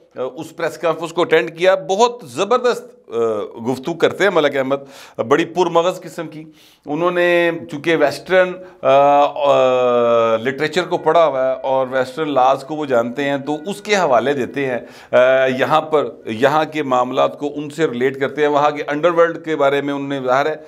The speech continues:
वो जिनका जिक्र कर रहे थे, वो तो दुनिया भर दे जी भाई ना, बड़े मशहूर किस्म के करैक्टर गुजरे हैं। लेकिन बाहर, अ, उन्होंने उनके हवाले दे के बताने की कोशिश की कि ये इमरान खान पाइन कोई, अ, जेड़ा ना, मतलब, किसी नज़रिए और सोच का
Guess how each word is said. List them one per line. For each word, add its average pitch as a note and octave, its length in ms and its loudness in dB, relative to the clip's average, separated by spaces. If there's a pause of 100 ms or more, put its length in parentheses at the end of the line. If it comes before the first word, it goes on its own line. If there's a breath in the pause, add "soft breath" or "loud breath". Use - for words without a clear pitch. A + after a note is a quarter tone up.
(240 loud breath)
वो C3 160 0
जिनका D3 260 2
जिक्र C#3 200 -2
कर D3 200 2
रहे D3+ 100 4
थे, D3+ 100 -4
वो D3+ 100 -4
तो D3+ 200 -2
दुनिया A#2+ 600 0
भर D3 220 2
दे D3+ 140 0
जी C3+ 80 -6
भाई B2 260 0
ना, C3+ 180 -4
बड़े B2 260 0
मशहूर B2 360 -4
किस्म C#3+ 300 -2
के C#3+ 180 4 (460 loud breath)
करैक्टर C3 280 0
गुजरे C3 300 4
हैं। D3+ 340 -4
लेकिन D#3 300 0
बाहर, F#3+ 200 2
अ, D3+ 460 0
उन्होंने F#3 240 -2
उनके F#3+ 380 -6
हवाले E3 380 2
दे E3+ 140 -2
के D#3 100 -8
बताने C#3 440 -2
की C#3+ 60 -12
कोशिश C#3+ 340 -10
की D#3+ 280 -6
कि E3 120 -2
ये D3+ 360 2
इमरान C#3+ 520 0
खान D#3 260 -4
पाइन D3 540 -2
कोई, E3+ 480 -4
अ, - 680 0
जेड़ा D3+ 180 4
ना, F#3 420 2
मतलब, D#3 420 0 (840 soft breath)
किसी D3 400 -2
नज़रिए E3 440 0
और F#3+ 120 4
सोच D3+ 400 -6
का E3 400 2